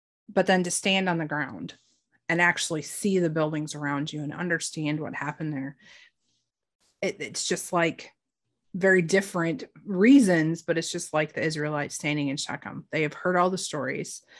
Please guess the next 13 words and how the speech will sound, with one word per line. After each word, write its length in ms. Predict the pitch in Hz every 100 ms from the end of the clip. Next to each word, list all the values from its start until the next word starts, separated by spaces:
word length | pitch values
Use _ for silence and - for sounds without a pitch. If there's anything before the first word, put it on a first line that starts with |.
| - _ -
They 140 | 147
understood 500 | 165 175 170 - 185
what 140 | 160 -
happened 360 | 147 151 151
there, 120 | 156
but 160 | 147 147
then 160 | 156 156
to 80 | -
stand 440 | - 180 170 170
there 120 | 156
themselves 640 | 147 143 - - - - -
and 160 | 147
see 640 | - - 170 147 131 -